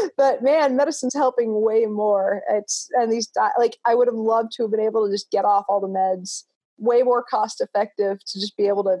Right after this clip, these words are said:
you know, eat some food and not <laughs> have to go to the pharmacy every month. But it's not a thing that happens. So it's, but I mean, there, there are people in all of these documentaries, though, that talk about all the, you know, the different diets, the different medicines they've been on.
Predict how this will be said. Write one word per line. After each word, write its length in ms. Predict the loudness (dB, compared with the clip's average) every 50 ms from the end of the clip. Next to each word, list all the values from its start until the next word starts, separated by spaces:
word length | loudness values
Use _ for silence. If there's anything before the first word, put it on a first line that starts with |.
| -4 -6
you 60 | -4
know, 200 | -4 -4 -4 -6 -8 -14 -20 -20 -20 -16 _ -6
eat 180 | -6 -4 -4
some 180 | -6 -6 -6 -4 -2
food 280 | 2 4 4 4 4 2
and 300 | 0 -2 -4 -6 -8 -8 _
not 340 | 0 2 2 2 2 0 -2 -4
<laughs> 80 | -4 -2
have 120 | -2 -2 -2
to 80 | -4
go 200 | -4 -2 -2 -2 0
to 60 | 0
the 120 | -2 -2 0
pharmacy 500 | 0 2 2 2 0 -4 -4 -4 -2 -2
every 200 | -2 -2 -4 -4
month. 300 | -2 -2 -2 -2 -4 -8 _ _ _ -20 -20 -20 _ _
But 100 | -4 -4
it's 140 | -4 -4 -4
not 160 | -2 -2 -2
a 40 | -2
thing 200 | -2 -2 -4 -4
that 100 | -4 -6
happens. 800 | -4 -4 -4 -6 -6 _ -6 -6 -6 -6 -8 -8 -10 -10 -12 -14 _ _ _ _ _ _ _ _ _ _
So 340 | -8 -4 0 0 2 2 2
it's, 280 | 0 -2 -2 -4 -8 -10
but 220 | -4 -2 0 0
I 60 | 0
mean, 280 | 0 -2 -2 -4 -4 -4
there, 140 | -4 -4 -4 -6 -12 -20 -20 _ _
there 220 | -2 0 2 2
are 60 | 0
people 380 | 0 -4 -6 -4 0 0 0 0
in 40 | 2
all 220 | 0 0 0 0
of 60 | 0 -2
these 160 | -4 -2 -2
documentaries, 640 | -4 -4 -2 -4 -4 -2 -2 -2 -2 -2 -2 -2 0
though, 160 | 0 0 0
that 100 | -2 -4
talk 300 | -4 -2 -2 -2 -2 -2
about 380 | -2 0 2 2 4 2 2 0 -2 0
all 220 | 0 2 2 2
the, 100 | 2 0
you 100 | 0 0
know, 120 | 0 0 0
the 80 | -2
different 320 | -4 -4 -6 -6 -6 -2 0
diets, 420 | 2 2 2 2 0 0 -2 -4
the 80 | -4 -6
different 240 | -6 -6 -6 -2
medicines 460 | 0 2 2 2 0 -2 -4 -4 -2 0
they've 140 | -2 -2
been 120 | 0 -2 0
on. 240 | 0 0 0 -2